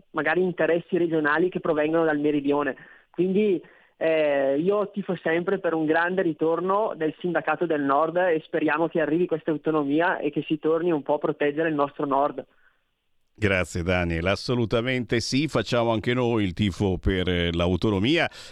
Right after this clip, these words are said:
Speaker 2: e come senti anche Roberto Calderoli, di cui sto leggendo l'intervista che c'è oggi sul quotidiano Il Corriere, insomma ci sta dando rassicurazioni importanti, premierato sicuramente per fare contenta la Meloni e Fratelli d'Italia, ma anche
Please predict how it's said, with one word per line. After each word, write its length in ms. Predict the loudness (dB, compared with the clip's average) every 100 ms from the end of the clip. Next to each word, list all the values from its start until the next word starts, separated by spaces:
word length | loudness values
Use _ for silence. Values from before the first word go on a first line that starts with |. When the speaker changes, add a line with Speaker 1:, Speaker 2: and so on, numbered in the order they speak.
| -6
Speaker 2:
e 140 | -2 0
come 260 | 2 0
senti 500 | 0 -2 -2 0 0
anche 400 | 0 -2 -2 0
Roberto 460 | 2 2 2 0 -2
Calderoli, 920 | 2 0 2 2 2 2 2 2 0
di 160 | 0 -2
cui 240 | 0 0
sto 180 | 0 -2
leggendo 460 | -2 0 0 0 0
l'intervista 640 | -2 -2 -2 -2 0 -2
che 100 | -4
c'è 180 | -2 0
oggi 460 | 0 0 -2 -2 -2
sul 180 | 0
quotidiano 460 | 0 0 0 0 0
Il 80 | 0
Corriere, 640 | -2 -2 -4 -4 -4 -4 -8 -16 -10
insomma 380 | -6 -2 -2 -2
ci 140 | -4
sta 200 | -4 -2
dando 360 | 0 0 0 0
rassicurazioni 1000 | -2 -4 -2 0 -2 0 2 2 2 0 -2 -14 -6
importanti, 1300 | 2 4 4 2 0 0 0 0 2 0 -2 0 -2 -2 -10 -4
premierato 1400 | -2 0 -2 0 2 4 4 4 4 4 2 0 -2
sicuramente 1040 | -2 -4 0 2 2 2 2 0 0 0
per 160 | 2 0
fare 260 | 2 0 2
contenta 840 | 0 0 2 0 0 -2 0 0
la 120 | 2
Meloni 760 | 0 2 2 4 4 2 0 -2
e 80 |
Fratelli 520 | 0 -2 0 0 0 -4
d'Italia, 580 | -2 0 0 0 -2
ma 320 | -2 0 0 0
anche 520 | -2 -2 0 -2